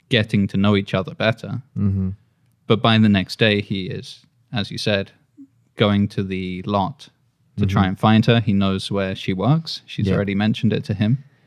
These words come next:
Speaker 1: So
Speaker 2: Yeah.
Speaker 1: he goes. And that's when they have the closest, most intimate conversation that I think
Speaker 2: Right.
Speaker 1: they have.
Speaker 2: A little side trivia for those who are interested. That scene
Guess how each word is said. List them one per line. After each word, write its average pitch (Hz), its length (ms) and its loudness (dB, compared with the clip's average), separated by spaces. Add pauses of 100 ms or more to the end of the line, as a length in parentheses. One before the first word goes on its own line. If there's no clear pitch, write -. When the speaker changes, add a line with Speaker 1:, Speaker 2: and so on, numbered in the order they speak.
(280)
Speaker 1:
So 117 100 2 (100)
Speaker 2:
Yeah. - 60 6
Speaker 1:
he 110 100 6
goes. 139 520 2
And 117 200 8
that's 123 260 4
when 120 120 6
they 113 80 6
have 110 240 0
the 104 80 -6
closest, 107 640 -4
most 101 220 -2
intimate 101 380 -2
conversation 104 920 -4
that 92 160 -8 (200)
I 104 80 -2
think 98 200 -4
Speaker 2:
Right. 95 240 0
Speaker 1:
they 92 60 -4
have. - 160 -10 (560)
Speaker 2:
A 107 180 4
little 110 540 6
side 98 360 2 (120)
trivia 85 440 0 (160)
for 87 120 -6
those 82 180 -2
who 87 80 -2
are 80 80 2
interested. 82 500 -2 (420)
That 107 320 4 (340)
scene 104 680 2